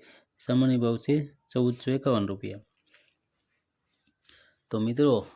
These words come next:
આ હતા ગોંડલ માર્કેટિંગ યાર્ડના અનાજના ભાવ.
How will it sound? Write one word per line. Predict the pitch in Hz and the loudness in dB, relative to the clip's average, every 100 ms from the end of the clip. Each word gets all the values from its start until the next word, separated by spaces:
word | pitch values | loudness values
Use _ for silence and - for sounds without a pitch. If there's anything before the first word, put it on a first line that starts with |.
| - | -16
આ | 110 123 113 | -6 -2 -2
હતા | 107 117 139 - _ _ _ _ - | 0 0 -2 -6 _ _ _ _ -12
ગોંડલ | 104 107 120 143 | -6 -2 0 2
માર્કેટિંગ | 131 123 123 123 117 | 0 -2 -4 -2 -2
યાર્ડના | 104 104 113 104 | -2 -2 -2 0
અનાજના | 101 101 113 113 | -2 0 0 2
ભાવ. | 120 | 2